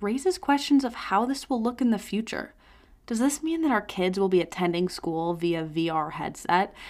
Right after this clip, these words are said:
and they experience class as their avatar that they create? Is this the future of socializing?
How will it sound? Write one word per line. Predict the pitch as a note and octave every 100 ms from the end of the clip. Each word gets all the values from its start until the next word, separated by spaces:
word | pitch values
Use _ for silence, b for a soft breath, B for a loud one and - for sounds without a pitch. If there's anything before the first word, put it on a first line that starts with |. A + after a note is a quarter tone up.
| B
and | G#3
they | G3+
experience | F3+ - - E3+ F3+ E3+ -
class | F3 E3 F#3+ -
as | F3+
their | - D#3 -
avatar | D3 D3 F#3 - A3 A3+
that | B3
they | B3+
create? | C4+ - C#4 C#4 C#4+ D4 b b b b b -
Is | C4
this | F4+ F4+
the | -
future | E4+ C4 B3+ C#4+
of | C4 -
socializing? | - E3+ D#3+ - G#3+ A#3 B3 C#4 C#4+ D4